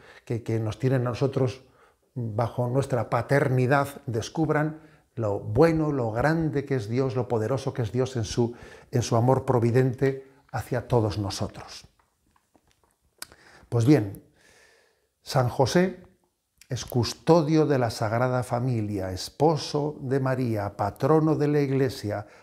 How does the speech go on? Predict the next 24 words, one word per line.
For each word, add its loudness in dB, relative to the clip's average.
patrono 2
de 2
los -2
obreros, -2
patrono 0
de 2
los -2
seminaristas, -2
patrono 2
de 0
la 0
buena -2
muerte, -4
patrono 2
de 2
los -2
fugitivos, -4
patrono -2
de 0
los -6
padres -6
y -2
especialmente, 0
¿no?, -8